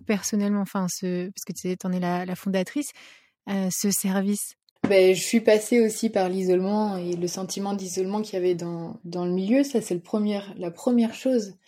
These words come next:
Speaker 2: auquel, euh, j'ai souffert en commençant dans le, dans le milieu du mannequinat.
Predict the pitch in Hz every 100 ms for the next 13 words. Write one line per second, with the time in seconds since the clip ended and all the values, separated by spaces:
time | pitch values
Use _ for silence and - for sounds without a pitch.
0 | _ _ _ _ 180 180 196 202 180 170
1 | 170 170 - 170 202 190 170 - 190 190
2 | 185 208 196 175 165 165 160 165 170 -
3 | _ 175 175 175 175 180 180 175 170 -
4 | 220